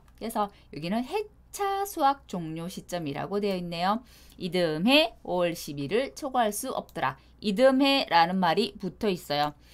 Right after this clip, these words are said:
우리 옆방에서 이듬해 말이 붙어 있는 것들 제가 한번 암기팁 알려드렸죠. 양차복 씨가 시무식이 가는데 인감을 가지고 가더라. 양차복,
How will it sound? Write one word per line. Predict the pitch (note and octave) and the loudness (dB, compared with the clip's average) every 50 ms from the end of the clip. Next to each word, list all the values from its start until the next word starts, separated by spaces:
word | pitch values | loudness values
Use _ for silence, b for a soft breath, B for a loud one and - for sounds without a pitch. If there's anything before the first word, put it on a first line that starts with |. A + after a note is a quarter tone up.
| B B B B B B | B B B B B B
우리 | - C4+ C#4+ | 0 8 8
옆방에서 | B3 A#3 A#3 D4 D#4 E4+ E4 E4 F4+ D4 | 8 8 8 6 2 4 2 0 -2 -2
이듬해 | G3 A3+ A3 C#4 C#4+ C#4+ C4+ B3+ | -2 2 2 4 4 4 4 6
말이 | A#3+ A#3 A3+ A3 G#3+ G3+ - G#3 - | 6 6 6 6 6 4 2 -2 -6
붙어 | - A3+ G#3+ G#3 - D#4 | -6 -6 -4 -2 -2 0
있는 | C#4 B3 A#3 A3+ | 0 0 0 0
것들 | G#3+ G3+ G3+ - G3 F#3 | 0 -2 -2 -2 -4 -4
제가 | F3 A3+ G3 G3+ | -4 -4 -4 -2
한번 | A#3+ A#3+ G#3+ A3 F#3 | -2 0 0 0 0
암기팁 | - G#3 G#3 A#3+ A#3 - - | 0 0 -2 -4 -4 -2 0
알려드렸죠. | D3+ D3 D#3 F#3 G3+ G3+ G3 F3 E3+ - - E3 D#3+ F3 E3 D3 | 0 2 2 0 0 0 -2 -4 -6 -6 -4 0 2 2 2 2
양차복 | D#3+ D3+ D3+ D#3 - B3+ G#3 F#3 E3+ | 0 -2 -2 -2 -4 -6 -6 -6 -8
씨가 | - - D3+ - D3+ F3 A#3 F4+ G#4 B B B B | -12 -12 -2 2 4 6 6 4 2 B B B B
시무식이 | - - - C4 C4 C4+ C4+ - G#3 F#3 E3+ | -16 -10 -8 -6 -4 -4 -6 -4 -6 -6 -4
가는데 | F3+ C#3+ A#2 B2 B2 C#3 - C#4+ - - - | -4 -6 -6 -6 -4 0 0 0 0 -2 -4
인감을 | - B3 A#3+ A#3+ A3 F#3 D#3+ E3 G3 | -2 0 0 2 2 0 0 0 0
가지고 | G#3 A#3+ A3+ G#3+ A#3 A3 A3 G#3+ | 0 0 0 0 -2 -2 0 0
가더라. | G#3 F#3+ F#3 F#3+ F3 D#3+ E3+ F#3 B B B B B B - | 0 0 0 2 2 4 4 4 B B B B B B -6
양차복, | D#3 D#3+ D3+ C#3+ C3+ C3+ - - E3+ C#3+ G3+ B3+ D4 - - | -4 -2 -2 -2 -4 -6 -4 -4 -2 2 4 4 4 4 0